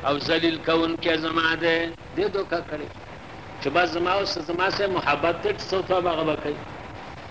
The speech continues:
وانک مهما تأمر القلب یفعلی،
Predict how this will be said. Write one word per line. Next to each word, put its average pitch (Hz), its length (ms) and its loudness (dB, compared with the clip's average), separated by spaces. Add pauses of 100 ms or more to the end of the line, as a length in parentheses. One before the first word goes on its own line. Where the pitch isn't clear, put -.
(220)
وانک 156 680 2
مهما 185 460 2 (840)
تأمر 160 420 4
القلب 185 460 2
یفعلی، 151 800 4